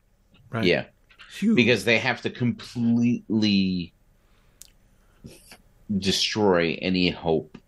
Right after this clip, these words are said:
Speaker 2: they have of, of making this battle turn out.
Speaker 1: Yeah, I mean,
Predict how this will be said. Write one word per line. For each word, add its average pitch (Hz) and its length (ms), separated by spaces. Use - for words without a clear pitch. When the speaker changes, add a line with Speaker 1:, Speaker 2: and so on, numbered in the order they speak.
Speaker 2:
they 80 160
have 69 420
of, 80 260
of 78 220
making 78 380
this 73 140
battle 69 360
turn 71 280
out. 65 360
Speaker 1:
Yeah, 170 200
I 170 60
mean, 156 220